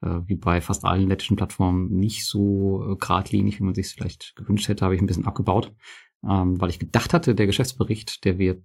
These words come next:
deutlich schlechter aussehen, aber der erwarten sah der eigentlich ganz gut aus, zumindest der von der Plattform. Aber der Kreditgeber im Hintergrund ist vielleicht nochmal eine andere Geschichte. Ähm, ich habe angefangen, dort, äh,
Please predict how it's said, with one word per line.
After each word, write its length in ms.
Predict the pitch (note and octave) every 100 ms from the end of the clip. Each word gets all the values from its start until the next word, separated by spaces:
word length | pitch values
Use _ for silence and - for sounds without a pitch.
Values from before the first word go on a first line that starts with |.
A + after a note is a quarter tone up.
| _
deutlich 260 | F#2+ F#2 G2+
schlechter 360 | - - G#2
aussehen, 360 | A2 - G#2 C3
aber 340 | F#2 F2+ F#2 F2+ - _ -
der 60 | G2
erwarten 340 | F#2 F2+ F#2+
sah 100 | F2+
der 120 | F2+
eigentlich 300 | F2+ F2+ - _ -
ganz 340 | F2+ F2+ -
gut 200 | - -
aus, 160 | - -
zumindest 240 | G2 F#2
der 80 | G2+
von 120 | -
der 60 | F2+
Plattform. 580 | - G#2 - F2+ A#2 - - - _ _
Aber 160 | - F#2
der 100 | F#2
Kreditgeber 440 | - A2 G#2+ F#2
im 100 | F2+
Hintergrund 560 | F#2+ A2 G#2 G#2+ G#2+ -
ist 220 | - -
vielleicht 160 | - -
nochmal 180 | F2+
eine 80 | F2
andere 220 | F#2 F#2+
Geschichte. 420 | G2+ - G#2+ B2+ C3 - - - - _ _
Ähm, 160 | G#2 G2
ich 60 | G#2
habe 120 | G#2
angefangen, 540 | B2+ C3 B2+ A#2 A2
dort, 480 | A2 G2+ G#2 - -
äh, 200 | G2+ G2+